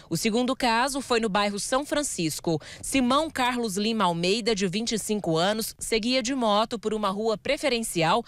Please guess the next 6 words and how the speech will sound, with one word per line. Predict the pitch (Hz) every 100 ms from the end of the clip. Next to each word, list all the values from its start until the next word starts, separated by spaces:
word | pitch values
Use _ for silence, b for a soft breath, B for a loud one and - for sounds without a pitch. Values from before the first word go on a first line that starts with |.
| B B
quando | - 285 269
foi | 269 254
atingido | 302 285 247 196 269 262
por | 262
uma | 269 254
caminhonete. | - 285 311 247 156 147 - 160